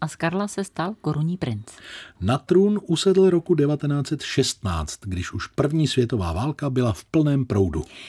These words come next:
Speaker 1: Ke cti je mu třeba říci, že vyvinul opravdu mimořádné, upřímné úsilí jednak k dosažení míru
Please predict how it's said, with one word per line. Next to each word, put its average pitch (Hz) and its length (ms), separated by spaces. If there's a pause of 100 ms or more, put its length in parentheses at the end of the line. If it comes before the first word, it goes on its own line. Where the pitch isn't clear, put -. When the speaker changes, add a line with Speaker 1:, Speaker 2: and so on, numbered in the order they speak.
(160)
Speaker 1:
Ke 220 140
cti - 240
je 233 100
mu 220 100
třeba 220 280
říci, 175 420
že 160 160
vyvinul 165 460
opravdu 165 400
mimořádné, 170 840
upřímné 202 640
úsilí 185 560
jednak 196 360
k 151 200
dosažení 170 540
míru 139 320